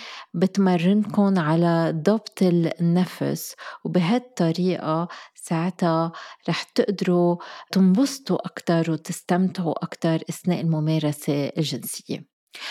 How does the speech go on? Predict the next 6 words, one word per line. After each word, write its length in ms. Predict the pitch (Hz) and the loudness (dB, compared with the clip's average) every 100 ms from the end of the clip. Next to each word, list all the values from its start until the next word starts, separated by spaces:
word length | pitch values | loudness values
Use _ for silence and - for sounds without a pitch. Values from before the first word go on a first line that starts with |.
| - - | -12 0
بهيدي 400 | 233 262 320 294 | 4 6 6 6
الحلقة 920 | 233 190 - 220 220 170 170 185 220 | 6 4 2 2 2 2 2 2 2
رح 320 | 196 170 - | 2 0 0
نغطي 840 | 160 165 165 190 - 175 170 185 214 | 0 2 2 0 -2 2 4 4 2
أساسيات 920 | - 170 170 - 175 190 233 233 233 | 0 0 -2 -2 0 4 4 2 2
هيدي 680 | 175 175 160 160 151 151 | 4 4 4 2 2 2